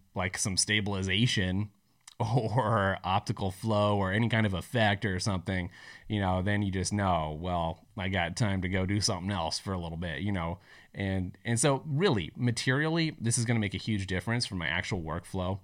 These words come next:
uh, which, as I was discussing it, you know, with the wife, it, it was just like, "Yeah, it's time. You know, it's gonna make a huge difference. I held out long enough. Um, go ahead and do it." So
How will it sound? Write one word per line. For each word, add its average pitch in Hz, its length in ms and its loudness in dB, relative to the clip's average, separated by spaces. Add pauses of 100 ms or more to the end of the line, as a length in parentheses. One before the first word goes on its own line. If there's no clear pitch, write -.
(100)
uh, 80 180 -4
which, 85 420 -6
as 95 180 -4
I 92 60 -2
was 85 120 -6
discussing 87 400 -2
it, 78 200 -8 (460)
you 82 100 -4
know, 78 140 -4
with 78 180 -6
the 90 60 -6
wife, 85 460 0
it, 101 240 -4
it - 20 -2
was 101 80 -2
just 90 160 0
like, 73 320 -4 (300)
"Yeah, - 240 -2
it's 110 200 -2
time. 69 380 -6
You 110 140 -2
know, 87 100 -4
it's 98 140 -6
gonna 107 160 0
make 92 140 -2
a 78 40 -4
huge 78 380 -6
difference. 71 560 -8 (320)
I 95 100 -2
held 127 240 6
out 147 140 10
long 143 240 6
enough. 110 500 0 (480)
Um, 90 460 -2
go 104 120 2
ahead 92 240 2
and 78 140 -6
do 82 160 -4
it." - 160 -8
So 85 380 0